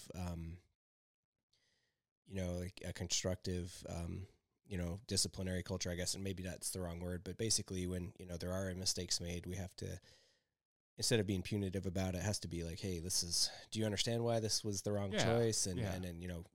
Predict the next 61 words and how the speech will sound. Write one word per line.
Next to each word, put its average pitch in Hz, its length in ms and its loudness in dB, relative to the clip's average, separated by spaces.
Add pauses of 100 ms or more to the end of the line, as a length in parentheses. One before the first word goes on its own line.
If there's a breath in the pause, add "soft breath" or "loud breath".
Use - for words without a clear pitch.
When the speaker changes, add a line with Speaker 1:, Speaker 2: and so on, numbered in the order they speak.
Speaker 1:
build 101 200 0
Speaker 2:
Kind 98 120 -14
Speaker 1:
someone 104 280 2
Speaker 2:
of 101 60 2
a 95 40 2
Speaker 1:
up 92 100 -6
so 113 100 6
that 104 60 4
Speaker 2:
just - 140 -6
culture. 95 560 -6
Speaker 1:
Right, 156 260 6
just 104 240 0
Speaker 2:
Yeah. 98 60 4
Speaker 1:
culture. 95 240 0
That's 104 180 0
a - 40 0
good 95 140 -4
way 90 120 -2
to 85 80 0
say 87 200 2
it. 87 280 -8
Um, 87 300 -4 (420 loud breath)
so, - 140 2
yeah, 127 120 8
I 117 40 6
think 127 260 2
certainly, 104 640 2
um, 95 400 2 (180)
you 101 120 -4
know, 95 100 0
we 95 80 2
try 107 240 4
to 95 260 2 (180)
emulate 104 520 4
or 95 260 4
try 113 160 4
to 92 60 2
simulate 113 460 6
the, 92 320 0 (220)
you 117 60 -4
know, 95 100 0
pre-hospital 101 440 2
environment 92 420 0
through 95 140 -2
our 82 100 0
sims 95 460 4
and 95 80 -2
all 92 80 0
that 92 120 -4
kind 95 160 -6
of 92 60 -2
stuff. 92 340 -2 (420 loud breath)
And 98 100 4
that 123 160 8
can 120 140 2
really 117 240 6
help, 110 520 6
uh, 90 260 -2
to 90 180 0
kind 98 240 2
of 90 180 0